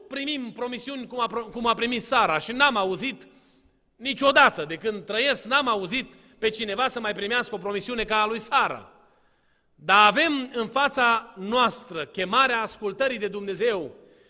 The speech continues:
în circumstanțe speciale în viață, la care unii dintre noi, în anumite situații, zâmbim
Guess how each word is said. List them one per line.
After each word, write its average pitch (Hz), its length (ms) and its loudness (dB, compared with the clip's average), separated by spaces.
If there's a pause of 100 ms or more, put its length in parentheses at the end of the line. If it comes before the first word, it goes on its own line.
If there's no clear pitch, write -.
(180)
în 220 160 -4
circumstanțe 240 840 -2
speciale 226 680 -2
în 196 80 -4
viață, 180 520 -2 (500)
la 175 180 -2
care 220 380 0
unii 247 240 -2
dintre 202 280 -6
noi, 208 360 -2
în 190 100 -6
anumite 196 380 -4
situații, 185 680 -6 (300)
zâmbim 175 760 -6